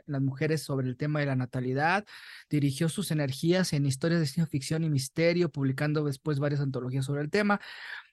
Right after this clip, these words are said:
También, este, bueno, se interesó mucho en el crimen histórico y criminales famosos. <laughs> Es muy curioso porque en este dato de ella me acordé de Gustavo y su novia.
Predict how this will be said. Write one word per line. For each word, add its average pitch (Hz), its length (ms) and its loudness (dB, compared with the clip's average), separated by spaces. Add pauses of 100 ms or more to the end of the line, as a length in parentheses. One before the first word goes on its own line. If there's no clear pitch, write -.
También, 180 440 6
este, 156 420 4
bueno, 147 400 2 (140)
se 147 140 -2
interesó 147 360 4
mucho 170 400 4
en 147 240 2
el 139 560 2
crimen 160 380 0
histórico 170 600 4
y 147 80 2
criminales 143 540 2
famosos. 139 760 0
<laughs> - 380 -20
Es 185 320 4
muy 214 140 8
curioso 196 400 6
porque 160 220 -2
en 156 60 2
este 165 180 2
dato 170 280 4
de 156 240 6
ella 165 200 4
me 165 100 2
acordé 139 320 2
de 160 60 4
Gustavo 143 440 2
y 139 60 2
su 135 100 -4
novia. 131 300 -2